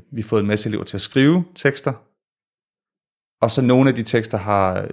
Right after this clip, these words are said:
så valgt ud og fået lov til at bringe på en hjemmeside, som er sådan et offentligt magasin, der hedder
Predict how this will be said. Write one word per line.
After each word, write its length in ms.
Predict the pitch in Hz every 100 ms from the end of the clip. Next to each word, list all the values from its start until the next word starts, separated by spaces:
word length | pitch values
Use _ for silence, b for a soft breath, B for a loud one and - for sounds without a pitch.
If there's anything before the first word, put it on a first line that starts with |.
| - -
så 140 | -
valgt 220 | 101 95
ud 180 | - 123
og 160 | 107 107
fået 120 | 110
lov 140 | 104
til 100 | 107
at 80 | 110
bringe 380 | 104 101 107 110 - _ -
på 100 | 110
en 80 |
hjemmeside, 400 | 104 104 110 113
som 140 | 95 101
er 40 |
sådan 140 | 95 104
et 100 | 92
offentligt 360 | 101 98 110
magasin, 540 | 92 90 92 - 104 104
der 60 |
hedder 260 | 92 92 95